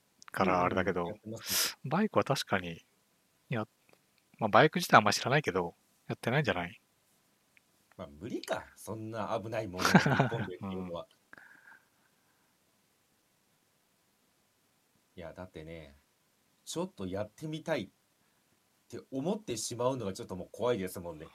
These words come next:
Speaker 1: あー。
Speaker 2: で、見に行って、
Speaker 1: うん。
Speaker 2: やべ、やめとこうってなるのはね、正常だと思いますもん。
Speaker 1: あー。実際日本からい-、その、そ-、それに参加して亡くなってる人もね。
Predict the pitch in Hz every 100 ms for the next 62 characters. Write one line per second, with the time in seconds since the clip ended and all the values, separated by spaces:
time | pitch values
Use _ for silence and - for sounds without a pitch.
0 | - 104 98 98 92 92 90 113 135 110
1 | 180 247 151 101 - 139 117 87 73 _
2 | _ 139 113 - _ 101 107 139 185 -
3 | 104 131 160 180 214 214 110 120 107 95
4 | 85 - 147 151 156 147 104 95 95 98
5 | 135 107 98 92 90 87 _ _ _ _
6 | _ _ _ _ _ _ _ _ _ _
7 | _ _ _ _ _ _ _ _ _ _
8 | _ _ _ _ _ _ _ _ _ _
9 | _ _ _ _ _ - _ 143 139 -
10 | 185 175 165 202 - 95 95 - _ -
11 | - 101 - 117 - 120 110 113 113 110
12 | - 143 107 98 110 107 - 113 - 101
13 | 90 92